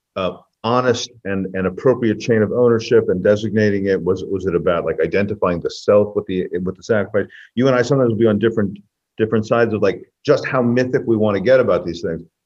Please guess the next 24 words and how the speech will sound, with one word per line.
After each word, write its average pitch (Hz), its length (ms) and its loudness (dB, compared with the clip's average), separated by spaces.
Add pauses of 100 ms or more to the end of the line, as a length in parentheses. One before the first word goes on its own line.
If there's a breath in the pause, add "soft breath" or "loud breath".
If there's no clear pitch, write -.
(100)
But - 200 0
what 131 180 0
you 143 60 2
just 208 180 -2
said 226 160 4
is, 117 240 -4
is 120 120 -6
to - 120 -8
me 147 180 0
a 123 80 0
really 131 360 2
interesting 135 600 -2
and 101 240 -2
vivid 107 400 2 (720)
example. 117 460 0
Like, 101 220 -4
okay, - 160 -6
so 104 240 -4 (180)
you, 127 240 -6
you 123 200 -2
or 120 120 6
I 113 120 2
might 104 280 0
say, 73 460 0